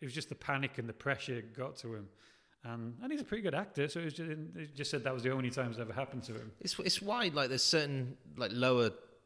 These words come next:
Speaker 2: budget directors work with a stable of fil-, of actors
Speaker 1: Yeah, you're
Speaker 2: because
Speaker 1: reliable ones.
Speaker 2: they have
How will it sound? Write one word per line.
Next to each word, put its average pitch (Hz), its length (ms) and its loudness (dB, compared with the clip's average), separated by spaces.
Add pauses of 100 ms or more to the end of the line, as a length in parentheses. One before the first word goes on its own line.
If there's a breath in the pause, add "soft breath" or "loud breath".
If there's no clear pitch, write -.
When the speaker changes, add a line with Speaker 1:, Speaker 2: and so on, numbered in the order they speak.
(120)
Speaker 2:
budget 117 320 0
directors 104 520 0
work 107 340 2
with 98 100 0
a 92 40 0
stable 101 540 2
of 87 100 -2
fil-, 107 380 -4
of 95 160 -2
actors 101 460 -2
Speaker 1:
Yeah, 131 80 0
you're 127 80 6
Speaker 2:
because 117 320 6
Speaker 1:
reliable 107 240 -4
ones. 107 100 -6
Speaker 2:
they 110 120 8
have 101 380 2